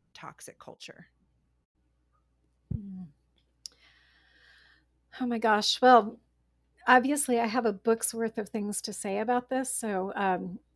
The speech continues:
Speaker 2: and we broke it up into twenty-six different, um, sort of, we were calling them keys, which were sort of like a particular aspect of, um,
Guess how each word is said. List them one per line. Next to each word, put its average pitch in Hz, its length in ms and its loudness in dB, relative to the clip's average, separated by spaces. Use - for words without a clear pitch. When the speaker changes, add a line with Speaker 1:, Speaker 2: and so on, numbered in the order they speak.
Speaker 2:
and 226 220 0
we 269 120 2
broke 247 340 2
it 233 80 2
up 214 160 0
into 220 280 -4
twenty-six - 840 -4
different, 254 600 -4
um, 190 500 0
sort 214 180 0
of, 190 60 0
we 214 100 6
were 196 80 2
calling 202 240 0
them 185 140 -6
keys, 190 440 -2
which 185 160 -10
were 190 80 -6
sort 190 200 -2
of 185 80 -2
like 180 180 -2
a 190 60 -4
particular 202 480 -6
aspect 185 680 -4
of, 185 720 -4
um, 185 460 -6